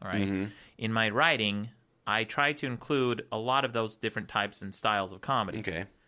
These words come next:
Speaker 1: Uh, so, you know, it, it, and it, it, there's gonna be a, a, an upper limit to how much you can include. There's gonna be a point where, um, you're just not going to reach everyone. There's people who are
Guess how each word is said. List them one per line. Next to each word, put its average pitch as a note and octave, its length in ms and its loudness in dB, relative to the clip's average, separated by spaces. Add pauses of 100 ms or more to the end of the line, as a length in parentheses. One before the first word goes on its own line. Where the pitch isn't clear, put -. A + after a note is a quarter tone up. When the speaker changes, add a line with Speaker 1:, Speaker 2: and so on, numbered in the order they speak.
(260)
Speaker 1:
Uh, F2+ 360 -6
so, G2+ 480 2 (600)
you C#3+ 80 -2
know, G#2 120 2
it, A2+ 200 -2
it, G#2 460 -8
and D3 160 -2
it, - 40 0
it, C3 800 -4
there's D3+ 180 0
gonna G#3+ 120 0
be E3 100 4
a, B2 40 2 (120)
a, A#2+ 120 4 (140)
an A2 80 2
upper A#2 240 2
limit G#2 440 0
to - 120 -4
how G2+ 140 0
much G2 220 0
you F2+ 80 -8
can F2+ 120 -10
include. F2 500 -6 (400)
There's G2 140 -6
gonna G#2+ 160 -2
be G#2 80 2
a G#2 60 0
point G#2 360 -2
where, F#2+ 420 2 (360)
um, F2 420 -4 (340)
you're A#2+ 140 -2
just G2+ 220 -4
not E2+ 200 0
going F2 200 -6
to F2 100 -14
reach F2+ 400 -8
everyone. F2 400 -4 (180)
There's G#2 220 0
people G#2 320 -4
who G2+ 140 -4
are F#2 80 -8